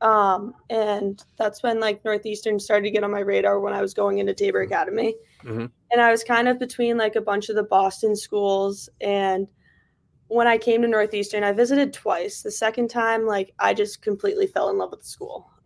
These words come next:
Speaker 2: Yep.
Speaker 1: Um, like, the rink, like, getting the history behind there.
Speaker 2: Oh, yeah.
Speaker 1: Coach Flint was awesome. Carp was awesome. Like, the staff was amazing. Like, facilities were great, and just, like, the building of the team, like, they were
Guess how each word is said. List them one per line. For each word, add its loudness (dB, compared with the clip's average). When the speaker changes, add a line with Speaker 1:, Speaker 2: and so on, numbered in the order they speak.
Speaker 2:
Yep. -2
Speaker 1:
Um, 4
like, 2
the 2
rink, 0
like, 0
getting 4
the 0
history 0
behind 2
there. 2
Speaker 2:
Oh, 8
yeah. 0
Speaker 1:
Coach 0
Flint 0
was -6
awesome. 2
Carp 6
was 2
awesome. 4
Like, 4
the -4
staff 2
was -2
amazing. 2
Like, -2
facilities 4
were -2
great, 4
and -2
just, -10
like, -2
the -2
building 0
of -6
the -6
team, -2
like, -4
they 8
were 4